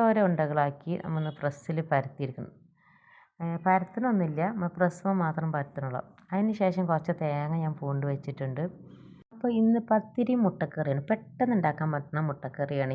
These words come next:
ഞാനിപ്പോൾ ഉണ്ടാക്കാൻ പോകുന്നത്. അതിന് വേണ്ടിയിട്ട് തേങ്ങ ഞാൻ ഒതുക്കിയെടുത്തിട്ടുണ്ട്. അതിന് ശേഷം അതിലേക്ക് മഞ്ഞൾപ്പൊടി, പിന്നെ ചെറിയ ഉള്ളി ചെറുതായിട്ടൊന്ന്, കുറച്ച് മുളകും പൊടി ഇട്ടിട്ടുണ്ട്. പിന്നെ അതിന് വേണ്ടി ഒരു സവാള അരിഞ്ഞ് മാറ്റി വെച്ചിട്ടുണ്ട്. അതിന് ശേഷം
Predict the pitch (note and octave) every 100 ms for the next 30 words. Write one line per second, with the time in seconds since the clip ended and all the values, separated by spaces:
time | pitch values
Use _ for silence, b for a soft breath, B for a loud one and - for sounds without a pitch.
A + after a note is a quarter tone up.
0 | C3 A#2+ A#2+ B2+ B2+ A#2+ B2 B2 B2+ B2+
1 | C3 G3 B B B - A3+ A#3 G#3+ F#3
2 | E3+ E3 D#3 D3 D3+ D3+ C#3 C#3 C3+ C3
3 | - D#3+ C#3 - C3 C3+ C3+ D3 A3+ B
4 | B E3 F3 F3 C#3+ C#3+ D3 C3+ C#3 C#3
5 | C#3 C#3 E3 A3 - _ _ _ _ -
6 | D3+ D3+ D3+ D#3 - C#3+ C#3 G#3 - -
7 | - G#3+ G3+ - D#3 C3+ C3 B2 A#2+ -
8 | - b b _ _ - E3+ F3 F3 F3
9 | F3+ F3+ F3+ - F3+ E3 D#3 - - A3+
10 | G#3 C#3 C3 C3 C3 C3 C3 B2+ C#3 -
11 | B B B A3 G#3+ D#3 C3+ C3 C3+ C3+
12 | - - D3+ D3 C#3+ C3 C3 C3 C#3+ -
13 | C3+ B2 C3+ C3 A#2+ A#2 B2+ C3 A#2+ A#2
14 | - B B B - C3 B2+ B2 C#3+